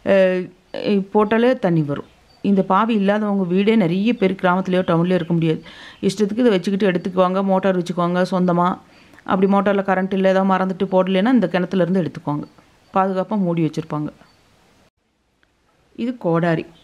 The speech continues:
இது கோடாரி மரம் உடைக்கவெல்லாம் பயன்படும். மண்ணெல்லாம் வெட்ட மாட்டாங்க, மண் வெட்டினா ஷார்ப்பு போயிரும்ட்டு. மரம் வெட்ட பண்ணேன்னு சொல்லிட்டு மரவெட்டிகள், மரவெட்டியெல்லாம் இ-, வெட்டி இதை கொண்டு போய் தான் மரமெல்லாம் வெட்டி எடுத்துட்டு வருவாங்க.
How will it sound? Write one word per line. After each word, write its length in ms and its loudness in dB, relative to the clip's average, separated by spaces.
இது 140 -4
கோடாரி 440 2
மரம் 420 2
உடைக்கவெல்லாம் 460 0
பயன்படும். 500 -2
மண்ணெல்லாம் 360 2
வெட்ட 220 -2
மாட்டாங்க, 220 0
மண் 220 0
வெட்டினா 260 -2
ஷார்ப்பு 360 -2
போயிரும்ட்டு. 400 -4
மரம் 300 0
வெட்ட 360 -2
பண்ணேன்னு 400 -2
சொல்லிட்டு 340 -2
மரவெட்டிகள், 680 -2
மரவெட்டியெல்லாம் 840 0
இ-, 100 -4
வெட்டி 440 -4
இதை 400 0
கொண்டு 260 0
போய் 240 0
தான் 180 0
மரமெல்லாம் 380 0
வெட்டி 240 -2
எடுத்துட்டு 260 -4
வருவாங்க. 300 -6